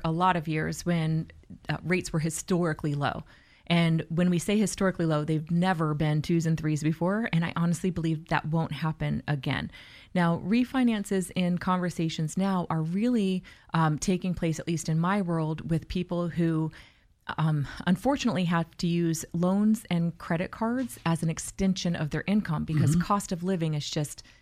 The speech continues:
Speaker 1: extraordinary these days, right? Insurance, food, electric, everything costs more. And, you know, you wake up one day and all of a sudden you went,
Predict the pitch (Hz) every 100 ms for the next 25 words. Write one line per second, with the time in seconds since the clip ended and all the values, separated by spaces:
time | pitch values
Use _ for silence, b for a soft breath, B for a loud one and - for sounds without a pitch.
0 | b b - 160 - - 175 185 175 147
1 | 147 135 147 151 147 - 139 - 160 165
2 | 175 165 151 196 175 - - 185 180 170
3 | - 156 160 160 - 190 180 180 175 165
4 | 165 165 - - - 143 - - 208 285
5 | - - B B B - 185 170 170 -
6 | 190 190 170 170 196 202 240 208 170 160
7 | 175 175 - 196 175 165